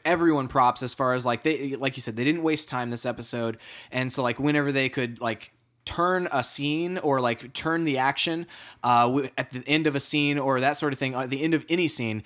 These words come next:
they did. Like, on that, that one, she literally opens the file empty.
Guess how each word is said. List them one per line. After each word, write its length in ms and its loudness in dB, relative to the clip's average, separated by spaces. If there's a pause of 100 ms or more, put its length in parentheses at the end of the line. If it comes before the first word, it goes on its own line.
(200)
they 160 -2
did. 240 0
Like, 180 -4
on 80 -2
that, 260 -2
that 220 4
one, 240 -2 (160)
she 180 -2
literally 320 6
opens 300 2
the 80 -2
file 420 4 (100)
empty. 460 0